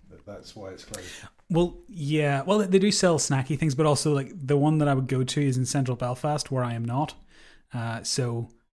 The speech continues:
Speaker 2: even if it was open, getting to it would be disingenuous to the purpose of the lockdown. So
Speaker 1: Sure,
Speaker 2: I,
Speaker 1: sure,
Speaker 2: I,
Speaker 1: it's
Speaker 2: I could go and shop at a, a shop that would be near it to legitimize me going in there, but even if it was open, I don't think it would be fair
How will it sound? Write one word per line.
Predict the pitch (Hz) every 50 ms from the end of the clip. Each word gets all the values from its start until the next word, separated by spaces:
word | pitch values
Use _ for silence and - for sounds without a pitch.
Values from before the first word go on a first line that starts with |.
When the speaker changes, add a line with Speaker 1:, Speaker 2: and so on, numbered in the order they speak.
| _ _ _
Speaker 2:
even | 180 160 151 147 147 143 139
if | 143 135 - 165
it | 143 131
was | 127 127 135 123 139
open, | 151 131 151 151 143
getting | 131 135 131 127 135 143
to | 135 - 151 151
it | 147 143 170
would | 135 135 127 120 120
be | 139 131 131 131 131 127 120 104 - - _ _ _ _ _ _ _ _ _ _ _
disingenuous | - 143 - - 156 147 135 117 131 131 131 143 143 151 151 160 143 - -
to | - 139
the | 131 -
purpose | - 139 131 131 135 - -
of | 139 120
the | 123 135 127 127 123
lockdown. | 120 127 131 127 - - 160 160 170 185 175 -
So | - 143 131 123 120 120
Speaker 1:
Sure, | - - 104 98 85 - - _ _ _ _ -
Speaker 2:
I, | 143 127
Speaker 1:
sure, | 101 92
Speaker 2:
I, | 131
Speaker 1:
it's | 131 123 95 82 - - - - - - -
Speaker 2:
I | 147 143
could | 139 - 165 135
go | 147 160 156
and | 151 127
shop | - 165 147 139 -
at | 139 135 131 131
a, | -
a | 117
shop | - - 147 135 131 -
that | 156 139
would | 135 123
be | 139 135
near | 131 131 135 151
it | 165 156 - -
to | - - 139 131 127 127 127
legitimize | 135 139 127 131 135 135 139 139 135 139 135 123
me | 139 139 131
going | 143 135 131 131
in | 135 139 156
there, | 180 202 226
but | 190 151 139 127 - - - - - - - - - - _ _ _ _ _ _ -
even | 156 151 147 147 143
if | 123
it | 151 139
was | 131 127 127 131 139 135
open, | 151 139 143 151 147 151 143
I | 139
don't | 131 120 117 110
think | - 127 117
it | 127
would | 120 117 113
be | 117 110
fair | - - 127 110 113 117 120 -